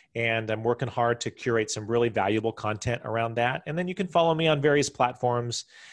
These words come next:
You know, I'll just give you one, but, uh, Instagram, Brandon A Green. But all of that can be found at brandon green dot com.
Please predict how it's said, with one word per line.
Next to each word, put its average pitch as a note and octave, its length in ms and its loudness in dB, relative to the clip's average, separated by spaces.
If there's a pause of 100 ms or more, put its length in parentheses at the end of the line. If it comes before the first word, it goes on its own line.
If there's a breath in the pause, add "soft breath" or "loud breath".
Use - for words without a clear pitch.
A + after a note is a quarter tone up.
(220 loud breath)
You A2 180 -2
know, A2+ 140 -6
I'll G#2+ 80 0
just A2+ 260 -6
give B2+ 140 0
you B2 100 2
one, A2+ 380 0
but, G2+ 160 -2 (160)
uh, G#2 220 -2 (120)
Instagram, A#2+ 560 -2
Brandon A2 380 -2
A G#2 180 -6
Green. F#2+ 420 -8
But - 160 -10
all C#3 220 4
of C#3+ 80 4
that C3+ 160 2
can B2+ 80 -6
be A#2+ 80 -4
found A2 300 -2
at G#2+ 120 -10
brandon G#2+ 380 -2
green F#2+ 260 -8
dot F#2 240 -8
com. - 360 -10